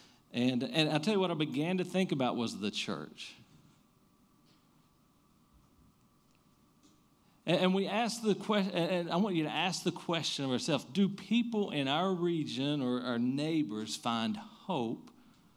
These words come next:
in the church? 'Cause I want you to think about those things she listed, 'cause what's amazing is, is,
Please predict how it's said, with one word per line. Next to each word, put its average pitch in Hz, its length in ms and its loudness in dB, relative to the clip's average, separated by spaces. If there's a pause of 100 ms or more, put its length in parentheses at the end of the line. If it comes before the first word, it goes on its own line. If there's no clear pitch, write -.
(880)
in 117 160 2
the 110 80 -2
church? - 680 -6 (2000)
'Cause 202 120 8
I 226 40 6
want 240 180 2
you 226 100 2
to - 40 -4
think 247 260 -2
about 147 340 0
those 165 200 4
things 214 440 2
she - 160 -2
listed, 170 340 0
'cause 156 180 2 (120)
what's 160 220 4
amazing 160 680 2
is, 131 120 -2
is, 143 260 0